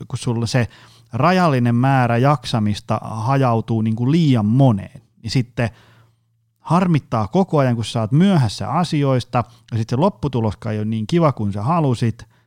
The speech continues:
niin sitten siitä, siitä ei niinku tavallaan koidu mitään hyvää. Ja sitten on, kun siihen on aikaisemmin, kun käytettiin termiä havahtunut, kun on havahtunut tähän, että nyt näin käy joka kerta,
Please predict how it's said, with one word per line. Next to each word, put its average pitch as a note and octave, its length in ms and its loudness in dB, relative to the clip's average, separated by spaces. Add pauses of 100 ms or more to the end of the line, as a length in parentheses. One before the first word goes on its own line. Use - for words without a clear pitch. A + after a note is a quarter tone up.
(540)
niin A2+ 100 0
sitten B2+ 260 0
siitä, B2+ 280 0 (720)
siitä C3+ 220 2
ei B2+ 60 6
niinku C3+ 180 2
tavallaan C3+ 460 2
koidu C3+ 260 2
mitään B2+ 500 2
hyvää. G2 460 2
Ja A2+ 80 -4
sitten A#2 320 0 (320)
on, A#2+ 220 -2 (100)
kun C#3 140 -8 (100)
siihen D3+ 340 4
on A#2+ 200 2 (320)
aikaisemmin, A#2+ 460 0
kun A#2+ 140 -4 (120)
käytettiin A#2+ 440 0
termiä B2 380 0
havahtunut, A2 680 0
kun A#2 100 -4
on A#2+ 80 0
havahtunut B2 540 0
tähän, A#2+ 180 0
että A#2+ 140 -4
nyt C#3 180 -4
näin D3+ 240 2
käy B2+ 220 0
joka C3+ 320 2
kerta, A2 480 -2